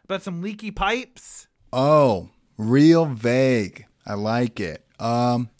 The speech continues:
Speaker 2: when did you get this call, Mister Plumber?
Speaker 1: Um,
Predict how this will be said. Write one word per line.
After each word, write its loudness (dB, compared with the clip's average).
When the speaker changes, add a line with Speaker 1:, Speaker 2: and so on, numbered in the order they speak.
Speaker 2:
when 2
did 0
you 0
get -2
this -4
call, 0
Mister -8
Plumber? -8
Speaker 1:
Um, 0